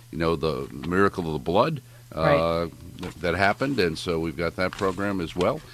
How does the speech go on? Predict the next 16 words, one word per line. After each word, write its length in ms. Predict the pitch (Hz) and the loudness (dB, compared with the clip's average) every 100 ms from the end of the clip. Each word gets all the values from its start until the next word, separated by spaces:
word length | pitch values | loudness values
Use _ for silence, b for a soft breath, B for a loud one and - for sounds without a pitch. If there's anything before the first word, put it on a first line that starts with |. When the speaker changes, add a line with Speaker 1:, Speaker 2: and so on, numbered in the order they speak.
| B B B | B B B
Speaker 1:
And 200 | 90 95 | 2 4
then 180 | 95 92 | 4 2
we've 160 | 90 76 | 0 0
got, 240 | 87 82 - | 0 0 -2
uh, 360 | 90 87 85 - | -4 -2 -2 -4
a 120 | 85 | -6
wonderful 440 | 87 139 170 - | 0 2 0 -2
classic 500 | 85 - 120 143 120 | -10 0 0 0 -4
program 420 | - 95 80 95 98 | 0 0 2 0 -2
with 100 | 78 | -4
the 60 | |
great 300 | 76 95 107 | 0 0 0
late 240 | 92 101 - | -2 -2 -2
Father 400 | - 92 95 85 | 0 0 2 -2
Thomas 400 | 95 90 87 - | -2 -2 -2 -6
Dubay, 480 | 80 85 92 139 | -4 0 0 0